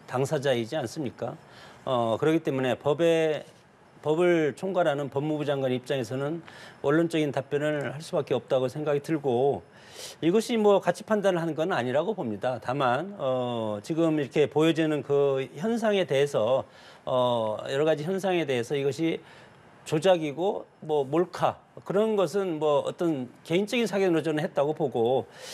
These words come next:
그럼에도 불구하고 이것이 지금 지난 뭐, 여러 가지 특검, 양특검이 문재인 정권에서도 수차례 이것에 대해서 지금 수사가 진행되어 오고 있지 않겠습니까?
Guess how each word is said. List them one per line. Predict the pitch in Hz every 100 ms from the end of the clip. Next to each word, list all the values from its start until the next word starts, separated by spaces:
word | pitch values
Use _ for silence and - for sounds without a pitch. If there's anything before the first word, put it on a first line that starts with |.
| - -
그럼에도 | 175 226 247
불구하고 | 233 208 185 170 170
이것이 | 175 165 165 160
지금 | 170 165
지난 | - 170 170 165 160
뭐, | 151 151 147 131 113 110 - -
여러 | 147 185
가지 | 208 190
특검, | - - 226
양특검이 | 156 156 170 208 202 175 165 165 160
문재인 | 147 151 185 190
정권에서도 | 165 151 151 139 143 147 151
수차례 | - - 202 180 170 -
이것에 | 147 165 -
대해서 | - 135 147
지금 | 139 143 151 147 - -
수사가 | - 185 190 165
진행되어 | - 156 165 156 151 147 135 - - -
오고 | 156 139 151
있지 | 127 - 185
않겠습니까? | 123 120 143 208 185 202 127 - 120